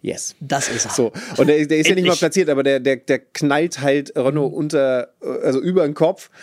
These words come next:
Speaker 1: und, und du weißt halt immer, der ist es. So.
Speaker 2: Ja.
Speaker 1: Ich hab, Jens, ich, ähm, ich hab ja ein, ich hab ja ein,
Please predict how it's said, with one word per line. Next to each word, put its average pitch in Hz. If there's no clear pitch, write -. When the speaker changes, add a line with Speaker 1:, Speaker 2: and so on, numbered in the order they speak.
Speaker 1:
und, 131
und 127
du 120
weißt 131
halt 131
immer, 117
der 113
ist 117
es. -
So. -
Speaker 2:
Ja. 117
Speaker 1:
Ich 139
hab, 147
Jens, 156
ich, -
ähm, 127
ich 151
hab 143
ja 151
ein, 131
ich 135
hab 151
ja 139
ein, 123